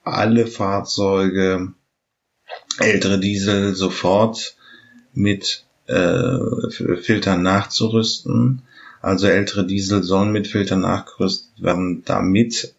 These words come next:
wir nun endlich in der Innenstadt saubere Luft haben. Okay, bis gleich, bis zur nächsten Rubrik. Ja, im ersten Teil der Modellvorstellung gibt es heute nochmal etwas Neues zum Renault Zoe.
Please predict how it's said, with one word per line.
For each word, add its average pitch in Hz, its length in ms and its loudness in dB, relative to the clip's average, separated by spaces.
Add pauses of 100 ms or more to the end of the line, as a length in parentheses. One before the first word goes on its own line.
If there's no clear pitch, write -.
wir 92 280 0
nun 92 200 2
endlich 101 380 -2
in - 80 -2
der 90 100 0
Innenstadt 90 580 -2
saubere 95 460 0
Luft 101 240 -2
haben. - 300 -4 (680)
Okay, - 540 0
bis 101 380 0
gleich, - 440 -4
bis 95 240 -4
zur 101 140 2
nächsten 92 340 0
Rubrik. 82 280 0 (640)
Ja, 135 260 0
im 101 100 0
ersten 113 320 -2
Teil 120 200 2
der 113 120 4
Modellvorstellung 117 1120 2
gibt 117 260 -2
es 98 200 -4
heute 110 320 -4
nochmal 104 760 -4 (480)
etwas 101 380 -4
Neues 107 420 0
zum 95 280 -2
Renault 92 520 0
Zoe. 110 540 -2